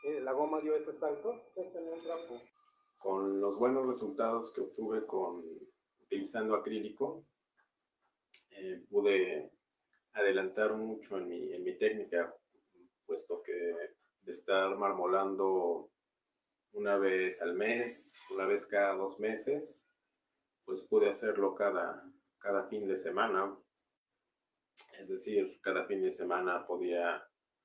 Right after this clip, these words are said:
Speaker 2: obtener veinte, veinticinco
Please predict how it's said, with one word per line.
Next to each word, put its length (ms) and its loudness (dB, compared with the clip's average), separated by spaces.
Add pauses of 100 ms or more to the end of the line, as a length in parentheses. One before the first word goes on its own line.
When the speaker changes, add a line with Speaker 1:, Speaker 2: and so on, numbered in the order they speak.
(380)
Speaker 2:
obtener 540 -2
veinte, 760 2
veinticinco 1160 -4